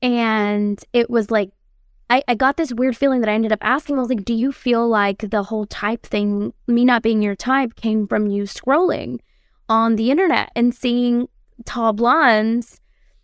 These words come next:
And he said, "Yeah." He's like, "Yeah, that's part of it." So I'm like, "Okay, I could scroll through my feed and see hot guys, but I'm not gonna be like, 'Oh, I wish that was my husband.'"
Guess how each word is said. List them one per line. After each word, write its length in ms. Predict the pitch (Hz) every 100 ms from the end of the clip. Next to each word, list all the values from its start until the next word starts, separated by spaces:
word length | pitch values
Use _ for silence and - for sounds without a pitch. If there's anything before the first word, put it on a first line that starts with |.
| _ _
And 680 | 240 247 247 240 233 233 226 -
he 200 | - 247
said, 180 | 285 233
"Yeah." 240 | 311 285 - _ _ _ _
He's 160 | - 262
like, 120 | 262
"Yeah, 80 | 285
that's 220 | 247 240
part 180 | - 269
of 80 | 254
it." 200 | - - _ _ _ _
So 180 | - 285
I'm 140 | 285
like, 260 | 294 277 269
"Okay, 220 | 302 359
I 100 | 285
could 180 | 285 403
scroll 420 | - 277 277 277
through 240 | - 269 240
my 240 | 233 370
feed 320 | - 254 226
and 160 | 226 247
see 160 | 254 247
hot 280 | 254 -
guys, 340 | 226 285 403 254
but 160 | 262
I'm 160 | 247 311
not 200 | 440 381
gonna 180 | 302 262
be 140 | 254
like, 260 | 247 233 247
'Oh, 120 | 392
I 100 | 381
wish 200 | 302 415
that 120 | 320
was 140 | 269 254
my 120 | 254
husband.'" 420 | 330 - 254 254